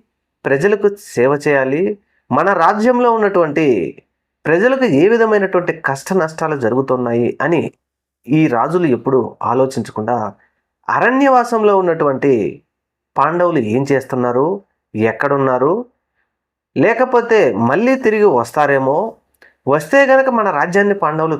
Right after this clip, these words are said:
తీసేసుకుంటారేమో అనే భయంతోనే బతికారు. కానీ ప్రజల గురించి ఎప్పుడూ కూడా కౌరవులు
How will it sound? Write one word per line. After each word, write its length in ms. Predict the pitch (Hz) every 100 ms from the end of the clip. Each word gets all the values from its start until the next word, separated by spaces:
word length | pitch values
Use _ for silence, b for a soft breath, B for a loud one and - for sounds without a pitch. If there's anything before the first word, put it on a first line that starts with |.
| -
తీసేసుకుంటారేమో 800 | 120 156 147 - 139 135 131 123
అనే 100 | 131 123 - 117
భయంతోనే 460 | 156 190 190 175 156
బతికారు. 380 | 120 - 135 123
కానీ 240 | 113 117 120 107 - _ _ _ _ _ _ 170
ప్రజల 300 | 185 214 277 247
గురించి 280 | 226 214 208 143
ఎప్పుడూ 260 | 143 175 170
కూడా 160 | 156 147 120
కౌరవులు 320 | 120 127